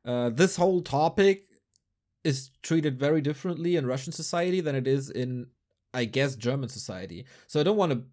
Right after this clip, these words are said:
play a blame game or anything. I think, uh, the big issue was just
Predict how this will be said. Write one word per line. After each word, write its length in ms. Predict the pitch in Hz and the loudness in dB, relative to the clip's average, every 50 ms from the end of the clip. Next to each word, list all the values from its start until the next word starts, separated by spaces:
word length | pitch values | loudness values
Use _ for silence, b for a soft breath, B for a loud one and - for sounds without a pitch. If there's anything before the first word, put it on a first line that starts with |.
| _ _ - | _ _ -4
play 180 | - 160 143 | 0 0 2
a 60 | 131 | 2
blame 400 | 113 98 - 123 123 131 139 147 | 0 0 -2 0 0 0 0 0
game 240 | 135 120 110 107 104 | -2 -4 -4 -4 -6
or 80 | 101 104 | -8 -10
anything. 380 | 101 101 104 - 104 85 65 - - _ _ _ _ _ _ _ _ _ _ _ _ _ _ _ _ _ _ - b b b b b b b b b _ _ _ _ _ _ _ - | -10 -12 -12 -12 -12 -14 -14 -16 -20 _ _ _ _ _ _ _ _ _ _ _ _ _ _ _ _ _ _ -20 b b b b b b b b b _ _ _ _ _ _ _ -2
I 80 | 160 | -2
think, 480 | 139 - 294 320 285 - _ _ - 220 | 0 0 -2 -2 -4 -8 _ _ -2 2
uh, 180 | 220 202 190 | 4 4 4
the 120 | 180 170 156 | 4 2 2
big 200 | 135 190 196 - | 0 0 2 2
issue 280 | 180 190 190 - 196 | 2 2 2 0 0
was 160 | 165 147 135 131 | 0 0 -2 0
just 300 | - 147 151 156 - | 0 2 2 2 0